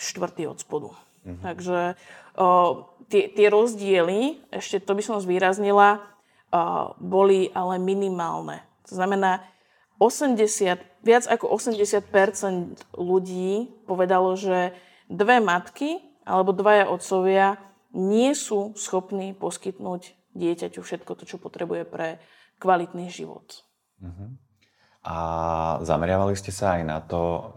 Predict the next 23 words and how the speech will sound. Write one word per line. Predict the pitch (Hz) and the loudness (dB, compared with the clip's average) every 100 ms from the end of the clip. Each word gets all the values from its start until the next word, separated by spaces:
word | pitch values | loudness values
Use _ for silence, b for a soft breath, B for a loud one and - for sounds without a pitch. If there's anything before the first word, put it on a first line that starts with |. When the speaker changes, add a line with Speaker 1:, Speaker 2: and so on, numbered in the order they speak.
| 80 | -12
Speaker 2:
že, | 82 85 80 78 78 80 80 b b b b - | -10 -8 -4 -4 -6 -8 -16 b b b b -12
a, | 73 76 76 - | -8 -6 -8 -6
aké | 90 - | -4 0
mali | 92 87 85 | 2 2 0
rodinné | 80 87 85 80 | -2 -4 -4 -2
zázemie | 73 73 82 80 | -4 -4 -6 -6
tí | 80 | -8
samotní | - 73 78 - 78 | -10 -8 -8 -8 -8
respondenti | 69 - 82 76 76 76 78 | -8 -8 -8 -6 -8 -8 -8
a | 67 | -8
respondentky, | - - 110 131 139 139 | -10 -8 -6 -6 -6 -6
že | 80 76 | -6 -6
či | - 98 | -8 -6
tam | 85 | -4
vlastne | 80 85 - 82 | -2 -4 -6 -6
bola | 80 78 78 | -4 -4 -6
ako | - - | -8 -8
keby | 85 80 | -6 -4
rozdiel | 80 92 90 80 | -4 -2 -4 -4
v | - | -6
tom, | 87 73 | -8 -8
ako | 78 - 80 | -8 -8 -6
vnímajú, | 76 76 80 82 | -6 -4 -2 -2